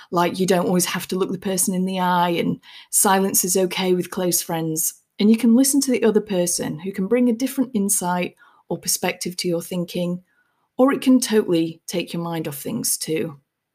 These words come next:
Change can bring out our fight or flight response. Fight leads to high cortisol levels in our bodies, so we're more likely to switch off from ourselves and others,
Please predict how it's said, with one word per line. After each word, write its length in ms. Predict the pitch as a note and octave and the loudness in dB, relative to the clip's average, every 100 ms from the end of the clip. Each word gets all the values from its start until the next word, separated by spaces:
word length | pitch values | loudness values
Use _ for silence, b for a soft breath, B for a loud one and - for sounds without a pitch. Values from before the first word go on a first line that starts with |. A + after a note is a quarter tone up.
| _ _ _ _ _ _ _ _ _ _ | _ _ _ _ _ _ _ _ _ _
Change 420 | - C#4 D4+ D4 - | -6 -4 -2 -2 0
can 160 | C4 | 0
bring 240 | A#3+ G#3+ F3+ | 2 0 0
out 240 | E3 - | 0 -2
our 120 | D#3+ | -6
fight 380 | - G3 G#3+ A3 | -6 -4 -4 -4
or 80 | F#3+ | -8
flight 320 | - F3 - | -6 -6 -6
response. 680 | D3+ - E3+ D#3+ D3 - - _ _ _ _ _ | -8 -6 -4 -6 -6 -8 -10 _ _ _ _ _
Fight 420 | - B3 C#4 - | -4 0 0 2
leads 280 | G#3+ A3 - | 2 2 0
to 60 | |
high 280 | G3 G#3+ A3 | -4 -2 -4
cortisol 540 | G#3+ G3+ F#3 - F#3 F3 | -4 -8 -6 -6 -4 -4
levels 400 | E3 F3 E3 F3 | -2 -2 -2 -2
in 80 | |
our 120 | D#3+ D#3+ | -6 -4
bodies, 580 | E3+ E3+ D#3+ D#3 - - | -4 -2 -4 -4 -6 -4
so 160 | F#3+ | 0
we're 60 | F#3 | 2
more 280 | G3+ A3+ G#3 | 4 4 2
likely 380 | F#3+ F#3+ D#3 | -2 -4 -6
to 120 | C#3+ - | -6 -6
switch 380 | - A3+ - | -4 -4 -4
off 100 | G#3+ | -6
from 200 | - F3+ | -6 -4
ourselves 580 | E3+ F3 - F3+ F3+ F3+ | -2 -2 -4 -4 -4 -4
and 140 | - - | -6 -6
others, 460 | F#3 F#3 F#3 F3+ | -4 -2 0 -2